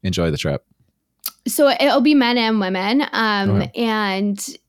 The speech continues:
Speaker 2: kind of in, like, I mean, we have, like, an itinerary. We have a pretty full itinerary of things that we're gonna be doing together. Um, and it, it's kind of just come and enjoy the trip. And, like, we're gonna just, like, have fun sober together. Um,
Speaker 1: Nice, nice.
Speaker 2: and, like,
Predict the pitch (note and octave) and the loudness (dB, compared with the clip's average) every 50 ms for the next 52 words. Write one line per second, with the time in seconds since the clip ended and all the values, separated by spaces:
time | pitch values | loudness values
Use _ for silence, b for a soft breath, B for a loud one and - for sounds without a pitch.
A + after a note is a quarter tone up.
0 | _ _ _ _ - - A#3+ C4+ D4 E4+ F#4+ G#4 G#4+ F4 C4 C#4+ D4+ D4+ C#4 D4 | _ _ _ _ -6 -2 -2 0 0 0 2 2 0 0 2 2 0 2 4 4
1 | C#4+ D4+ D#4 D4+ D#4+ D4+ A#3+ A#3+ A3+ A3 A#3+ A#3+ C4 C4 B3 B3+ A#3+ A#3+ A3+ - | 4 4 4 4 4 2 2 2 2 2 2 2 0 -2 -2 0 -2 -2 -2 -2
2 | A#3 G#3 G#3+ G#3+ A3 A#3 A#3+ B3+ A#3+ A3 A3 G#3 G#3 A3 G#3 - A3 G3+ G#3 G#3 | -2 -2 -2 -2 0 0 0 0 0 0 0 0 0 -2 -4 -4 -4 -2 -2 0
3 | G#3 G3+ G3+ G3 G3 F#3+ F#3 F#3 G3 - G3 F#3 F#3 F#3+ G3+ G#3+ A#3 B3 - G3 | -2 -2 -2 -4 -6 -4 -4 -6 -4 -4 -6 -4 -4 -4 -2 -2 -2 -2 -2 -4
4 | G3 G3+ F#3+ F#3 G3 G3 - F3 F3+ F#3+ F#3+ F#3+ F3+ F#3 G3 F3+ F3+ E3+ E3+ F3 | -4 -4 -2 -2 -2 -2 -4 -6 -6 -4 -4 -4 -2 -2 -4 -4 -2 -4 -4 -4
5 | F#3+ - - G3 F3 E3 F3 F3+ G#3+ B3 C#4 D#4+ F#4 F#4+ - - - G#3+ G#3 G3+ | -6 -8 -8 -6 -4 -4 -4 -2 -2 0 0 0 0 -2 -2 0 0 0 2 2
6 | G3 F#3+ F#3+ F#3 - - A3 A3 G#3+ G#3+ G3 G#3 - A#3+ A#3 - - A3 A#3+ C#4 | 0 -2 -4 -6 -4 -4 -2 -2 0 -2 -2 -4 -4 -6 -4 -2 0 0 0 2
7 | C#4 D4+ D#4+ - - A#3+ A3+ A#3 B3 B3 B3 A3+ A#3+ A3+ A3 G#3+ G#3 - B3 A#3 | 2 0 0 0 0 0 2 2 2 2 2 2 0 0 0 -2 -2 -2 -4 -4
8 | G3+ - - G3+ G3 G3+ F#3+ F#3+ - - B B B B B B B A3+ A#3 A3+ | -4 -4 -4 -4 -4 -2 -4 -6 -8 -16 B B B B B B B -2 -2 0
9 | G#3+ G#3+ G#3 A3+ G#3+ A#3+ A3+ - - - _ _ _ _ _ _ _ - - - | 0 0 -2 -2 -2 -2 -4 -6 -8 -16 _ _ _ _ _ _ _ -14 -8 -2
10 | B3 A3+ G#3 G3+ G3+ - G#3+ G3 G3+ G3+ - G3 F#3 F#3 F#3 F3+ G3 - G#3+ - | 0 0 0 0 -2 -4 -2 -2 -2 -2 -2 -4 -4 -2 -4 -4 -6 -6 -8 -8
11 | A2+ A2+ - - F#2+ - B3+ B3 B B B B B B B B B - - G3+ | -8 -8 -6 -6 -6 -6 -6 -8 B B B B B B B B B -2 0 0
12 | G3 F#3 F3+ F3 F3+ - - G#3 G3+ - E3+ E3 E3+ D#3+ D#3+ A3+ A3 A3+ A3 A3 | 2 2 2 0 0 -2 -2 -4 -6 -6 -6 -6 -4 -2 0 0 2 2 0 -2
13 | G3+ - A3+ - | -4 -8 -14 -18